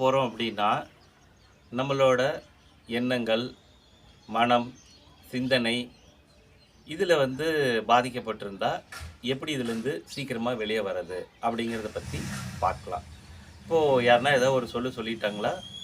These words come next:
மனசு ரொம்ப கஷ்டமா இருக்கும். ஒண்ணு யாருன்னா கந்திஷ்டி வச்சுட்டாங்க அப்படின்னா, உடம்பு சோர்வா இருக்கும், பசி எடுக்காது, ஏதாவது ஒரு கெட்ட சிந்தனையே மனசுல ஓடிக்கிட்டே இருக்கும். இந்த மாதிரி சிந்தனைகள் இருக்கும்போது வேற எந்த ஒரு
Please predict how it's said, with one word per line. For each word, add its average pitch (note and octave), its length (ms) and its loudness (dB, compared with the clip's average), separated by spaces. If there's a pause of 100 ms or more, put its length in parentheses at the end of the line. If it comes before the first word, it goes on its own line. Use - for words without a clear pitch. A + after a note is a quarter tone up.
(120)
மனசு A#2 300 -2
ரொம்ப A2 200 -4
கஷ்டமா G#2+ 440 -4
இருக்கும். F#2+ 400 -6 (600)
ஒண்ணு C3 300 0 (300)
யாருன்னா A#2+ 320 0
கந்திஷ்டி C3+ 500 0
வச்சுட்டாங்க A#2+ 420 0
அப்படின்னா, G#2 400 -4 (280)
உடம்பு A#2 360 0 (100)
சோர்வா A2+ 340 0
இருக்கும், G2+ 420 -2 (440)
பசி A#2+ 280 0
எடுக்காது, G2 720 -2 (440)
ஏதாவது C#3+ 420 2 (420)
ஒரு B2+ 460 0
கெட்ட D3+ 300 -2 (100)
சிந்தனையே C#3 480 -2 (100)
மனசுல B2 320 -2 (100)
ஓடிக்கிட்டே A2+ 460 -2
இருக்கும். G#2 420 -6 (340)
இந்த C3 180 -2
மாதிரி C3+ 540 0
சிந்தனைகள் C3+ 500 -4
இருக்கும்போது A2+ 760 -4
வேற A2 240 0
எந்த A#2 320 0
ஒரு G#2+ 220 0